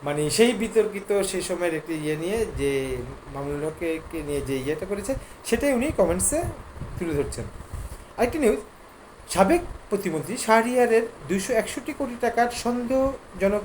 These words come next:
লেনদেন। তো এই নিউজটিতে যথেষ্ট প্রশংসনীয় করেছে, যে যারা এই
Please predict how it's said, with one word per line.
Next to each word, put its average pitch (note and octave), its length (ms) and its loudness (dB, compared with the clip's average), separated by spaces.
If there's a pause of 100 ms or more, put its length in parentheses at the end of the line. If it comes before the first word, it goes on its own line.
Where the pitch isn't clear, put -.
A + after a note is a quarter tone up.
লেনদেন। C#3 420 0 (880)
তো - 60 -12 (100)
এই C#4 180 6
নিউজটিতে C#4 500 0
যথেষ্ট G3 400 0 (120)
প্রশংসনীয় G3+ 840 -2
করেছে, F#3 280 0
যে C#3+ 160 -2
যারা C#3 300 2
এই D3 220 2